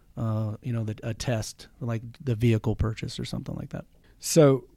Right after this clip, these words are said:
Speaker 2: we also are interviewing different people in the jail, different inmates, and all those type of things. And we're starting to, s-, you know, the same stuff. They're gonna shoot it out. What was new to us was one person informed us that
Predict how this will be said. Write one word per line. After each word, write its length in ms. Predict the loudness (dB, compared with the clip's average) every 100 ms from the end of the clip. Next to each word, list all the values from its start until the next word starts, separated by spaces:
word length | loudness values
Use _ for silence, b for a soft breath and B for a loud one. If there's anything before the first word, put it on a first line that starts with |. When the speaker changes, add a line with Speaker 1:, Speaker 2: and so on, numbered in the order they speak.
| _
Speaker 2:
we 200 | 4 6
also 540 | 6 2 2 4 4 4 4
are 160 | 4
interviewing 560 | 6 6 6 6 6 4
different 460 | 2 2 0 2
people 400 | 0 2 4 2
in 180 | 4 2
the 100 | 2
jail, 300 | 2 2 2
different 400 | 0 0 0 -2
inmates, 640 | 0 0 0 -2 -4 -6 -6
and 380 | -6 -4 -4 -6 -10 -14
all 260 | -2 0 2
those 300 | 2 0 0
type 280 | -4 -4 -6
of 80 |
things. 500 | -4 -2 -2 -4 -6 -16 b b b -10
And 380 | -4 -2 -2 -2
we're 80 | -2
starting 340 | 0 0 0
to, 80 | -2
s-, 160 | -2 -2
you 180 | 0
know, 140 | 2 2
the 140 | 2
same 320 | 2 4 2
stuff. 540 | 2 2 4 4 0 -8
They're 280 | -20 -4 -2
gonna 160 | 2 2
shoot 280 | 2 2 2
it 120 | 2
out. 400 | 2 0 -2 2
What 180 | 2 2
was 220 | 0 0
new 220 | 4 4
to 320 | 4 2 4
us 260 | 4 2 0
was 320 | 0 0 -2 b b b b b
one 280 | 0 2 4
person 460 | 2 2 2 0 0
informed 420 | -2 -2 -2 -2
us 180 | -4 -4
that 280 | -4 -6